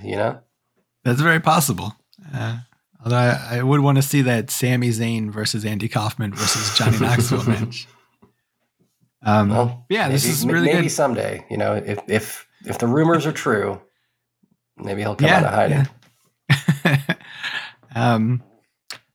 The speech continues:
Speaker 2: but yeah, this is super fun, and it's still very funny. Like, there are some scenes that, like, just make me laugh so hard. Like, um, you know, when he's teaching rednecks how to wash their hands and talking about how he's not gonna shake <laughs> anybody's hands after the match because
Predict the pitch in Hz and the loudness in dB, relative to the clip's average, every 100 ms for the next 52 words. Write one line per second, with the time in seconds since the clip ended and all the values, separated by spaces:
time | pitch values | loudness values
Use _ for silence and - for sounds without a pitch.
0 | _ _ 180 185 123 - 143 - 196 156 | _ _ -2 0 0 0 2 2 2 0
1 | 151 147 147 143 147 143 - 135 123 120 | 2 2 2 2 0 -2 -6 -2 0 0
2 | 120 180 160 123 123 120 117 110 113 110 | 0 0 0 2 2 0 -2 -2 -2 -4
3 | 107 117 117 - 110 - 98 101 104 107 | -4 -4 -4 -4 -6 -6 -8 -8 -8 -10
4 | 113 110 - - 101 101 98 98 - - | -12 -16 -16 -18 -20 -20 -6 -2 -2 -2
5 | 104 90 95 95 92 98 - - _ _ | -4 -2 -2 -4 -6 -8 -14 -20 _ _
6 | _ _ _ _ _ _ - 101 98 95 | _ _ _ _ _ _ -6 -2 -2 -6
7 | 104 - _ _ 120 95 101 95 - - | -10 -16 _ _ -2 0 -2 -4 -6 -12
8 | _ - 107 - 98 95 98 95 98 101 | _ -4 0 0 -2 -4 -4 -4 -6 -6
9 | - 101 98 107 160 _ - 95 - - | -2 -2 -2 -6 -12 _ -2 0 2 0
10 | 98 - 92 92 95 101 107 101 101 101 | -2 -2 -2 -2 -4 -8 -8 -8 -4 -2
11 | 104 98 98 104 101 104 117 113 113 110 | -2 -2 0 0 -2 -2 -2 0 0 2
12 | - 117 - - 143 139 139 131 - 117 | 2 2 0 2 2 4 2 2 0 0
13 | 117 113 113 - 104 98 101 104 107 - | 0 0 -2 -2 -4 -4 -4 -4 -4 -4
14 | 104 98 101 107 - | -4 -4 -4 -4 -10